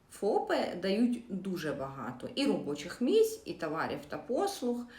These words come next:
і взагалі на них все тримається. Насправді, насправді на них тримається дуже багато.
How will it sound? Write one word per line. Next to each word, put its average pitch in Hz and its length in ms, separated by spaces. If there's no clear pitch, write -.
і 247 180
взагалі 208 560
на 220 120
них 247 160
все - 180
тримається. 160 580
Насправді, 262 960
насправді - 840
на 147 80
них 147 220
тримається 156 640
дуже 180 640
багато. - 600